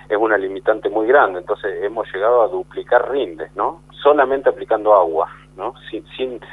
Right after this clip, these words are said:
sin aplicar los nutrientes, los nut-, el nitrógeno necesario. En maíz eso es aún mayor, el maíz tiene muchas herramientas para compensar rinde,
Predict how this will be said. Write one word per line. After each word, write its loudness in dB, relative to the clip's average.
sin -2
aplicar 2
los -4
nutrientes, -8
los -4
nut-, -6
el -2
nitrógeno -6
necesario. -2
En 0
maíz 2
eso 0
es 4
aún 2
mayor, 2
el -8
maíz -6
tiene -6
muchas -6
herramientas -2
para 2
compensar -4
rinde, -6